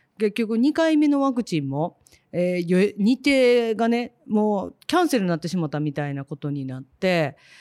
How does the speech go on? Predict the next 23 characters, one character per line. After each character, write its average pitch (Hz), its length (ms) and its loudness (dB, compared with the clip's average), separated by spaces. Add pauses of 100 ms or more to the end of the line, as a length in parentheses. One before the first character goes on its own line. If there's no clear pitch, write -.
(160)
優 285 160 0
先 349 300 -4
順 330 240 2
位 175 180 0
ど 220 120 -2
な 320 140 2
い 359 60 0
な 302 140 2
っ 151 40 -2
て 156 200 -2
ん 143 80 0
ね 135 160 -2
ん 123 60 -8
と 127 180 -10
い 135 180 -6
う 135 60 -8
ね、 175 280 -4 (220)
あ 156 140 -6
の、 143 240 -4
や 143 60 -6
っ - 20 -6
ぱ 151 100 -8
声、 143 380 -4